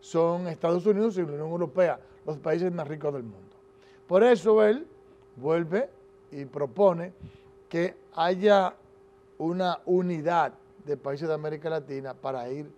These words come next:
al G veinte, quizá utilizando los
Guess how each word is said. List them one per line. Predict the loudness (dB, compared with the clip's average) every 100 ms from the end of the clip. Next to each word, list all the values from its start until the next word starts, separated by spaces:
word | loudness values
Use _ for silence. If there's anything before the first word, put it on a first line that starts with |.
| -20 -20 -20 -16
al | -10
G | -8
veinte, | 0 0 0 -4 -12 -12 -20 _ _ _ _
quizá | -18 -6 -4
utilizando | -4 -8 -10 -10 -2 -2 2 0
los | 2 0 0 -4 -8 -16